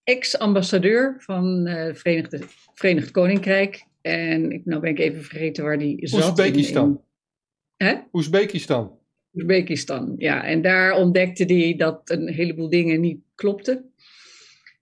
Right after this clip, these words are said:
Speaker 1: En werd dus, zeg maar, een ambassadeur-klokkenluider en werd toen uit zijn functie ontslagen. Eervol, neem ik aan. En werd toen een, eh, een, een
Speaker 2: Oh.
Speaker 1: journalist. Hè?
Speaker 2: Nou, dat weet ik eigenlijk niet. Je zegt dat zo, neem ik aan. Maar ik,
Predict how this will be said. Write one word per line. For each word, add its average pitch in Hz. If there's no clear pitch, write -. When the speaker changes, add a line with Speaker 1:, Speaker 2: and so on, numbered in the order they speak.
Speaker 1:
En 185
werd 185
dus, 185
zeg 180
maar, 165
een 165
ambassadeur-klokkenluider 170
en 156
werd 147
toen 156
uit 143
zijn 147
functie 151
ontslagen. 139
Eervol, 143
neem 139
ik 135
aan. 135
En 175
werd 190
toen 175
een, 156
eh, 147
een, 151
een 165
Speaker 2:
Oh. 294
Speaker 1:
journalist. 170
Hè? 190
Speaker 2:
Nou, 285
dat 170
weet 196
ik 208
eigenlijk 180
niet. 143
Je 143
zegt 180
dat 143
zo, 156
neem 139
ik 131
aan. 135
Maar 151
ik, 156